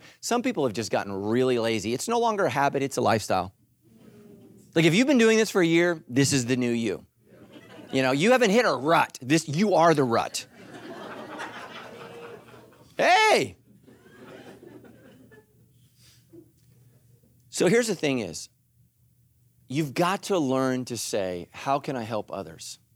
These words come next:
But you've also got to learn to say, "What do I need?" So here's what happens with twos. They serve every week, they get burnt out, they leave the church, they're angry with God, and they feel used by the church.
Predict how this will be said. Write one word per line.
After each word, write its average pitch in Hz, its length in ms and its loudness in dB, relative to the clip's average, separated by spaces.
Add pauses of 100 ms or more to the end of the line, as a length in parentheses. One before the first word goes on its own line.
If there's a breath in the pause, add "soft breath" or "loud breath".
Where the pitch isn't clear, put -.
(1160)
But 120 140 -6
you've 120 140 -2
also 190 320 -2
got 107 240 -6
to - 80 -10
learn 104 240 -10
to 98 80 -16
say, 101 160 -8
"What 120 100 -6
do 208 140 -6
I 143 100 -6
need?" 95 320 -10 (1200 soft breath)
So 135 120 -2
here's 175 140 2
what 185 80 2
happens 156 280 0
with 117 100 -8
twos. 123 280 -2
They 110 100 0
serve 131 280 0
every 143 160 0
week, 117 260 -2
they 110 80 -4
get 104 180 -2
burnt 113 200 -2
out, 104 180 -6
they 104 100 -6
leave 107 160 -4
the 117 80 -4
church, - 320 -6
they're 85 100 -6
angry 107 240 -4
with 107 160 -4
God, 98 260 -2
and 98 80 -8
they 95 100 -10
feel 104 220 -4
used 107 400 -2
by 101 120 -4
the 98 100 -8
church. - 560 -12